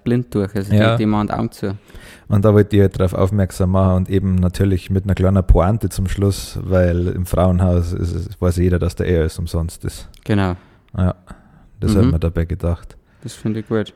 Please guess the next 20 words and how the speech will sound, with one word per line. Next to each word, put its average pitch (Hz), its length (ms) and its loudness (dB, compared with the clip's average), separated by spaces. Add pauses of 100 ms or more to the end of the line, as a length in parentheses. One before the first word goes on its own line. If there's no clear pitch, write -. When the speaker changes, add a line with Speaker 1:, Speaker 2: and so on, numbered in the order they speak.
(140)
Speaker 2:
Ja. 98 200 2 (540)
Speaker 1:
Und, 110 320 0 (840)
also, 104 320 0 (640)
ich 117 120 -2
mein, 98 340 2 (460)
auf 110 180 2
dem 110 100 -2
Boot 120 280 -2
wird's 110 200 0
geschlagen, 110 340 0
bis 104 120 -4
das 104 240 -6
Ruder 107 240 2
bricht. - 580 -6
Speaker 2:
Ja. 110 280 4 (1040)
Speaker 1:
Da 110 120 4
ist 113 80 2
jetzt 127 220 -4
die 110 60 0
Frage, 107 500 0